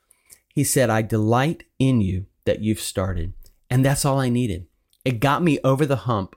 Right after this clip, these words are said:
of really thinking about quitting. And, and what's so beautiful about that is what I did in that time period, I, you know, by the grace of God, you know, will do more than that in a month.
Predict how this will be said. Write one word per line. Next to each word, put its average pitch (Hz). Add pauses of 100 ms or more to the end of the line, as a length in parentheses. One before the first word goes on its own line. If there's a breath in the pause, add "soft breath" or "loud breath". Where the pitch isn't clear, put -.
of 104
really 135
thinking 117
about 101
quitting. 90 (760 soft breath)
And, 143 (120)
and 143
what's 151
so 143
beautiful 143
about 90
that 92 (460 soft breath)
is 143
what 156
I 233
did 156
in 113
that 117
time 123
period, 92 (380)
I, 143 (200)
you 139
know, 120
by 113
the 110
grace 110
of 185
God, 87 (320)
you 123
know, 127
will 127
do 131
more 135
than 110
that 104
in 117
a 117
month. 180